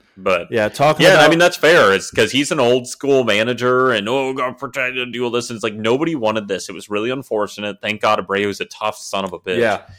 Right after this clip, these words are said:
Speaker 1: He's fine, you know, and nobody wants this. Nobody's reaction,
Speaker 2: Thankfully,
Speaker 1: nothing.
Speaker 2: no,
Speaker 1: Nobody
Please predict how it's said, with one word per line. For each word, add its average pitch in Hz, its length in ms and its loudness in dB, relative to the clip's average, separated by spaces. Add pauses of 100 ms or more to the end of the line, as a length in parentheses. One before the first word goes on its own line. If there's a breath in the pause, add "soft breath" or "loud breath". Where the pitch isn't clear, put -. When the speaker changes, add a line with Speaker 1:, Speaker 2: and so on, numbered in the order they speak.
(180 soft breath)
Speaker 1:
He's 123 300 -4
fine, 95 640 -2 (340)
you 95 100 -6
know, 90 340 -4
and 95 300 -4
nobody 127 380 2
wants 104 340 -2
this. - 260 -18
Nobody's 120 520 2
reaction, 120 320 2 (100)
Speaker 2:
Thankfully, 180 140 4
Speaker 1:
nothing. - 140 2
Speaker 2:
no, 143 200 2
Speaker 1:
Nobody 143 320 4